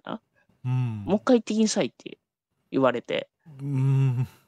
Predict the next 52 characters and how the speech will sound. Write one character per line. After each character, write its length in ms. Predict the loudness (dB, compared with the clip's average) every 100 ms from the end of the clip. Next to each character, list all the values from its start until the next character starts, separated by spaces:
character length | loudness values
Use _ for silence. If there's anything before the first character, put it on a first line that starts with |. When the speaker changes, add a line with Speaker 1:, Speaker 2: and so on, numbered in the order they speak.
| _ _ _ _ _ _ -20 -10
Speaker 1:
回 320 | -4 -2 4 4
覧 220 | 4 0
板 220 | 0 0
を 180 | 0 0
も 120 | -2
う 20 |
一 20 |
回 140 | -4 -4
持 160 | -4
っ 40 | -8
て 180 | -2 -2
っ 40 |
た 200 | -2 -10
ん 120 | -12 -14 -20 -16
で 120 | -6
ね。 260 | -4 -4 -4
Speaker 2:
う 40 | 0
ん。 480 | 2 2 -2 -6 -14
Speaker 1:
そ 240 | -10 -10
う。 40 | -6 -6 -6 -18 -20 _ _ _ -20 -20 -2
で 160 | 0 2
も、 400 | 4 4 2 -2
ど 300 | 0 2 4
う 40 |
見 160 | 4 2
て 140 | 0
も、 560 | 0 0 0 -2 -6 -12 -14 -16 _ _ _ _ -4
ロ 220 | 2 2
ー 40 | 0
プ 120 | -4
も 180 | -6 -8
あ 60 |
る 120 | -10
し、 360 | -12 -14 -12 -14 -18 -20
じ-、 320 | -18 -18 -20 _ _ _
じ 160 | -4 -4
い 40 |
さ 140 | -4 -8
ん 80 |
下 240 | -10 -6 -2
が 100 | -2
っ 120 | -2
て 120 | -8
る 80 | -10
し、 180 | -12 -12
み 120 | -14
た 180 | -16 -6
い 40 |
な。 100 | -2
Speaker 2:
う 20 | 0
ん。 360 | 0 -4 -8 -14 _ _ _ _ _ _ _ _ _ _ -20 _ _ _ _
Speaker 1:
で、 460 | -6 0 0 -2 -8